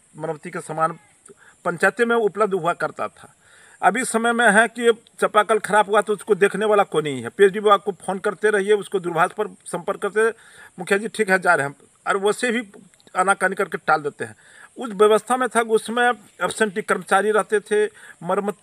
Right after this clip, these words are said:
करने के लिए उसका कर्मचारी पंचायत से हस्ताक्षर उसका होता था, उसका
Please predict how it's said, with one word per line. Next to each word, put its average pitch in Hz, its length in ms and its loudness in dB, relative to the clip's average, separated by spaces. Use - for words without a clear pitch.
करने 208 280 0
के 208 160 0
लिए 214 180 2
उसका 202 400 -4
कर्मचारी 190 480 0
पंचायत 196 480 -2
से 214 120 0
हस्ताक्षर 185 460 -4
उसका 202 260 -4
होता 175 380 -4
था, 185 180 0
उसका 185 260 -6